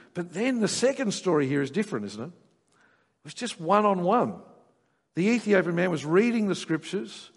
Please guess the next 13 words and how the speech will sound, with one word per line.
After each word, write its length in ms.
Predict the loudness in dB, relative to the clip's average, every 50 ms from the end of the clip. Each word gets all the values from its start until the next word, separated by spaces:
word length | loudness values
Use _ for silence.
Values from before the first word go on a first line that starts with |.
| _ _ _ _ _ _ _
he 160 | -4 -2 -2
had 320 | 2 2 2 2 2 0 -4
questions, 880 | -2 0 0 0 -2 -6 -8 -8 -6 -6 -6 -10 -12 -12 -14 -14 -16 -18 _ _ _ _ _ _ _ _ _ _
and 180 | -6 -6 -6 -6
Philip 360 | 0 2 2 4 4 0 0
was 180 | -4 -4 0
there 180 | 2 4 4 4
to 100 | 4 2
help 220 | 2 0 0 0
him 100 | -2 -2
understand 560 | -2 -2 -4 -6 -8 -6 -6 -4 -4 -4 -4 -4
God's 240 | -6 -6 -6 -8
word. 280 | -10 -12 -12 -12 -12